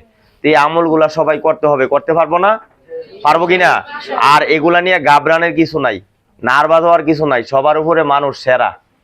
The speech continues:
সবার উপরে কি? মানুষ সেরা। আল্লাহ তাআলা মানুষকে প্রাধান্য বেশি দিছে, দিছে কি না? শয়তান বলছে যে শয়তান আল্লাহ থেকে ক্ষমতা নিছে, মানুষের রগে শিরা শিরা পশমে ঢুইকা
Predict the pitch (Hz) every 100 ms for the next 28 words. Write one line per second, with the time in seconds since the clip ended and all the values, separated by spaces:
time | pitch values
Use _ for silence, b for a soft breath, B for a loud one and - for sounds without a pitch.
0 | _ - 139 156 165 180 151 165 120 92
1 | _ - - 107 135 156 165 - 151 143
2 | 120 131 151 151 156 156 151 143 156 156
3 | 165 156 147 147 151 143 151 143 123 123
4 | 107 80 _ _ 139 151 160 165 147 90
5 | - b b b b - 143 147 175 170
6 | 165 165 160 185 190 156 139 147 170 160
7 | 160 175 165 156 175 202 208 _ 135 139
8 | 151 165 165 165 160 143 147 143 151 135
9 | 147 151 143 139 151 151 139 135 147 143
10 | 143 143 139 135 135 117 180 208